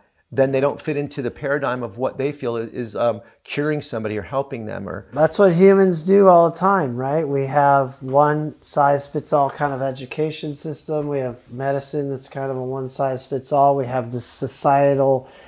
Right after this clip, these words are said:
Speaker 2: view that you gotta have two point three kids or whatever it is in a house. And who says, I, what if I don't wanna be married and I wanna live in a hotel. I mean, what's right? Yeah, so we, we as humans love to create these standards.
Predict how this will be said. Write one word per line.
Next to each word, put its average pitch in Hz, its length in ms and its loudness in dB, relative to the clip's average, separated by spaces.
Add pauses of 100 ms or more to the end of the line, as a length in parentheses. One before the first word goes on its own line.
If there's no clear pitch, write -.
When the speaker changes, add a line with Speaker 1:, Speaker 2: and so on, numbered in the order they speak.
(160)
Speaker 2:
view 160 500 2
that 147 280 4
you 147 140 -2
gotta 139 340 2
have 139 300 0
two 147 380 -2
point 139 340 -4
three 139 220 -2
kids 131 280 0
or 131 120 -2
whatever 131 320 0
it 127 80 -2
is 131 200 0
in 127 80 -4
a 123 120 -6
house. 131 300 -4
And 131 120 -6 (160)
who 143 80 -2
says, 147 400 -2
I, 120 160 -4
what 120 400 -8
if 127 140 -8
I 135 160 2
don't 160 160 2
wanna 190 240 0
be 151 120 -2
married 135 300 -2
and 135 140 -4
I 135 100 -4
wanna 139 480 -4 (460)
live 139 180 -2
in 143 80 -2
a 143 60 -2
hotel. 151 420 0
I 123 100 -2
mean, 123 300 -4
what's 127 260 -4
right? 139 340 0
Yeah, 131 200 -6
so 117 260 -10
we, 135 240 -4
we 131 380 -6
as 120 180 -8
humans 139 420 -6
love 123 220 -6
to 117 80 -10
create 117 360 -10
these 107 200 -14
standards. 113 720 -14